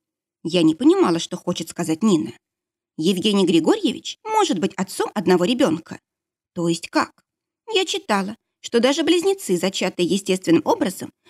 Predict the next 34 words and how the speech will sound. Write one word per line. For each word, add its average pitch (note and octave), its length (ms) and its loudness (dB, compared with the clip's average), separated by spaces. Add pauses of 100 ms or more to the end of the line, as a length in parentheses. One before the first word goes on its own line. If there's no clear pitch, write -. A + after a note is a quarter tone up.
(100)
могут E4+ 300 2
быть G#3 160 -4
от G#3 140 -10
разных G3 300 -2
отцов». - 500 -8 (680)
«Крайне E3+ 400 2
редко», A#3+ 420 -4 (160)
сказала D3 440 -6
я. F3 280 -4 (500)
Близнецы F3+ 500 2
от - 260 -2
разных F3 340 0
отцов - 320 -8 (360)
гораздо E4 420 2
лучше F#3+ 280 -2
известны C4 480 0
по F3+ 120 0
греческой E3+ 460 0
мифологии. G#3+ 680 0 (680)
Геракл D4+ 460 2
от E3+ 160 -2
Зевса, - 500 -4 (200)
а F#3 140 2
Эфикл A3+ 500 0
от G3 120 -6
смертного F3 400 2
мужчины. F#3+ 520 -2 (440)
Хотя F4 300 -2
у - 80 0
бездомных F#3 480 2
собак F#3+ 460 -2
это A3+ 160 -4
частое B3 400 -4
явление. F#3 560 -2